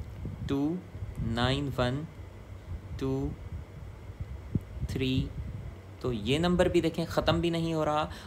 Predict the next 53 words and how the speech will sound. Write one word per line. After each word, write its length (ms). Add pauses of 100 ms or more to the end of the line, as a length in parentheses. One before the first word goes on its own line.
और 160
repeat 300
भी 100
नहीं 180
हो 80
रहा, 140
तो 180
इसे 200
भी 120
हम 120
क्या 160
बोलेंगे? 300
Irrational 600
बोलेंगे। 420 (340)
तो 60
अब 220
आपको 320
बात 240
समझ 280
में 100
आ 140
गई 180
होगी 300
कि 140
कौन 260
सा 120
number 260
rational 420
है 140
और 140
कौन 220
सा 280
irrational 460
है। 200 (260)
याद 180
रखिएगा, 340
अगर 220
आपसे 240
कोई 180
बोले 240
कि 100
"What 200
are 200
irrational 480
numbers, 320
perfect 300
numbers?", 280
तो 80
मैंने 200
आपको 200
ये 100
बोले 260
थे 140